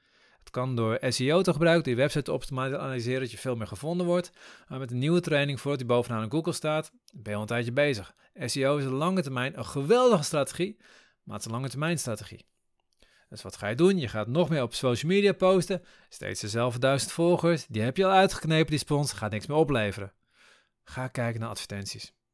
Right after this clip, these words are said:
Online advertenties werken als een malle. Helemaal als je al klanten hebt voor je online training, dan kan je die al, al als een seed gebruiken voor, voor een audience op te bouwen in, in Google Ads, in Facebook Ads. Een, een lookalike advertentie heb je dan een compleet ander verhaal, kan ik je ook allemaal leren,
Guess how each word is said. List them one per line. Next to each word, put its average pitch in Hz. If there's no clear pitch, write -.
Online 143
advertenties 117
werken 110
als -
een 104
malle. 98
Helemaal 127
als 123
je 123
al 104
klanten 113
hebt 170
voor 165
je 160
online 151
training, 139
dan -
kan 110
je 110
die 135
al, 117
al 110
als -
een 113
seed 160
gebruiken 135
voor, 113
voor 117
een 110
audience 156
op 127
te 135
bouwen 131
in, 120
in 120
Google 135
Ads, -
in 117
Facebook 135
Ads. 123
Een, 120
een 113
lookalike 131
advertentie 123
heb 117
je 117
dan 117
een -
compleet 202
ander 190
verhaal, 160
kan 127
ik 110
je -
ook 202
allemaal 190
leren, 170